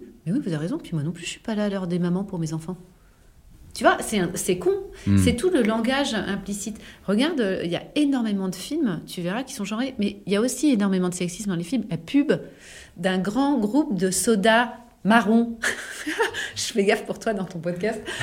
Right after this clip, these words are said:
Speaker 1: Euh,
Speaker 2: T'inquiète pas,
Speaker 1: tu,
Speaker 2: je pense
Speaker 1: tu,
Speaker 2: pas que
Speaker 1: tu vois le mec, tu
Speaker 2: <laughs> ils nous
Speaker 1: entends la
Speaker 2: écoutent.
Speaker 1: musique, tu vois, tananana, et tu vois
Speaker 2: Ouais.
Speaker 1: le type qui,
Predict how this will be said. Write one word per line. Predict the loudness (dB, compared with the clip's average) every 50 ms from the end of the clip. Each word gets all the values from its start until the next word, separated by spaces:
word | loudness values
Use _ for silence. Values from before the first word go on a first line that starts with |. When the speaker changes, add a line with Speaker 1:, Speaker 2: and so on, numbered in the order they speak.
| -6 -6 -8 -4 -2
Speaker 1:
Euh, | 0 4 4 6 4 4 2 -2 -2 0
Speaker 2:
T'inquiète | 2 6 6 6 6
pas, | 6 4 4 6
Speaker 1:
tu, | 4 4
Speaker 2:
je | 6 6
pense | 6 6 8
Speaker 1:
tu, | 8
Speaker 2:
pas | 8
que | 8 8 10 10 10 10 10 8 6
Speaker 1:
tu | 6 6 6
vois | 6 6 6
le | 6 6
mec, | 6 6 6
tu | 8 8
Speaker 2:
<laughs> |
ils | 10
nous | 10
Speaker 1:
entends | 10 8
la | 6 6
Speaker 2:
écoutent. | 6 4 2 2
Speaker 1:
musique, | 2 2 2 2 2 0 0 0
tu | 0
vois, | 2 2 2
tananana, | 2 0 -2 0 2 2 2 2 2 2 2 2 2 2 2 2 4 4 2 2 0
et | -4 -4
tu | -2 0
vois | 2 2
Speaker 2:
Ouais. | 2
Speaker 1:
le | 2
type | 0 -6 -6 -6
qui, | -6 -4 -4 -2 -2 -4 -4